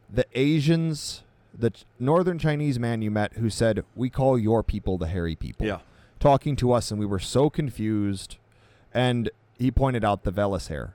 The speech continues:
Speaker 1: And that
Speaker 2: Mm-hmm.
Speaker 1: sort of was what ballooned into going over all these differences, talking and interacting and looking over past
Speaker 2: Right, like,
Speaker 1: experiences.
Speaker 2: just how deep do these differences go? And oh my freaking goodness, do they go deep.
Speaker 1: The bone structure, the
Speaker 2: We've been
Speaker 1: skin,
Speaker 2: talking,
Speaker 1: everything.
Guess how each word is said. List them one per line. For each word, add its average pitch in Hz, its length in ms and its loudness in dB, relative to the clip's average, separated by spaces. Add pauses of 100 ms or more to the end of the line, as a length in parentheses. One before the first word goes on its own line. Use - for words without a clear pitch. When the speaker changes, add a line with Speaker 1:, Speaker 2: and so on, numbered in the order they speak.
Speaker 1:
And 110 100 -2
that 123 120 0
Speaker 2:
Mm-hmm. 120 80 -6
Speaker 1:
sort 131 200 2
of 110 160 0
was 110 300 0
what 117 240 0 (120)
ballooned 131 680 2
into 117 300 -2
going 113 360 0
over 101 280 -2
all 92 120 -2
these 87 180 -6
differences, 135 720 -2
talking 110 520 -4
and 92 80 -6
interacting 104 600 -4
and 92 80 -6
looking 101 360 -6
over 92 240 -6
past 87 220 -4
Speaker 2:
Right, 120 180 -2
like, 117 140 -4
Speaker 1:
experiences. 101 360 -2
Speaker 2:
just - 20 -6
how 110 400 -2
deep 117 300 -4
do 104 120 -6
these 92 280 -8
differences 90 540 -12
go? 101 240 -4
And 85 80 -10 (100)
oh 113 300 -2
my 78 260 -12 (260)
freaking 92 340 -8 (100)
goodness, 104 500 -6
do 90 120 -12
they 87 140 -10
go 85 180 -8
deep. 80 200 -12 (200)
Speaker 1:
The 117 100 0
bone 143 420 4
structure, 131 540 -2
the 101 100 -4
Speaker 2:
We've 147 200 2
been 165 140 -2
Speaker 1:
skin, 147 120 0
Speaker 2:
talking, 147 360 0
Speaker 1:
everything. 139 680 -2